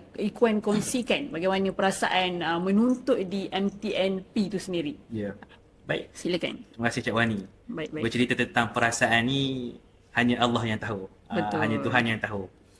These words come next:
Speaker 2: Di hati ini, macam-macam rasa kalau kita nak gambarkan tu sampai tahap tak boleh nak gambarkan. Tapi satu perkara yang saya boleh katakan, sepanjang lima tahun saya berada di sini, saya sentiasa rasa bersyukur.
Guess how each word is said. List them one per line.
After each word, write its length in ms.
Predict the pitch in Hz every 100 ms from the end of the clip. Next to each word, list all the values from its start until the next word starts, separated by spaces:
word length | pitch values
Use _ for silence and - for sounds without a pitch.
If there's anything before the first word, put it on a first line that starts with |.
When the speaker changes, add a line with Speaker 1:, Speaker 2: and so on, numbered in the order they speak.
| - -
Speaker 2:
Di 80 | 117
hati 240 | 117 139
ini, 280 | 123 131 175 185 185 - _
macam-macam 560 | 123 120 147 147 151
rasa 160 | 151 135
kalau 160 | 123 123
kita 240 | - 127
nak 80 | 117 120 -
gambarkan 720 | - 117 127 147 156 160 156
tu 80 | -
sampai 400 | 185 143 147 156
tahap 240 | 147 156 135
tak 80 |
boleh 160 | 139 143
nak 80 | 123
gambarkan. 480 | 123 117 107 101 - - - - - -
Tapi 260 | - 123 175
satu 300 | 147 139 147
perkara 320 | 143 139 147
yang 80 | 147
saya 160 | 143
boleh 160 | 143 143
katakan, 480 | 143 143 175 185 175
sepanjang 480 | - 139 139 147 147
lima 240 | 147 147
tahun 160 | 151 147
saya 160 | 147
berada 240 | 139 139 147
di 80 |
sini, 400 | 151 156 180 175
saya 240 | - 135 135
sentiasa 320 | - 131 123
rasa 160 | 123 123
bersyukur. 320 | 107 -